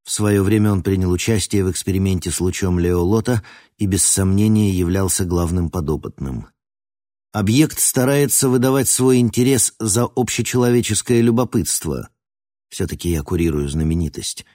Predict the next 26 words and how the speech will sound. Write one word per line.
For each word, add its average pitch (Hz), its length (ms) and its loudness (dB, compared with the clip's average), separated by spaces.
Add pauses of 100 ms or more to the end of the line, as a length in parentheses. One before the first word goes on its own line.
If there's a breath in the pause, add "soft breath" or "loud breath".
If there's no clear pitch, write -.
(140 soft breath)
улыбающийся 65 760 -6
смайлик. 60 600 -8 (540)
Однако 123 460 2
мне 160 200 4
кажется, 156 420 0
что 143 220 0
мои 135 260 2
ответы 143 440 2
интересуют 131 680 0
ее 127 260 2
куда 123 280 0
больше, 110 500 2
чем 104 300 0
сами 110 500 2
акты. 73 540 -6 (760)
Грустный 80 540 -4
смайлик. 64 640 -8 (840)
Неоднократно 120 920 2
Клео 127 520 2
просила 120 540 0
меня 107 460 2
о 92 120 -2
личной 90 720 -2
встрече 90 720 -2
с 76 40 -4
Зеро 76 600 -2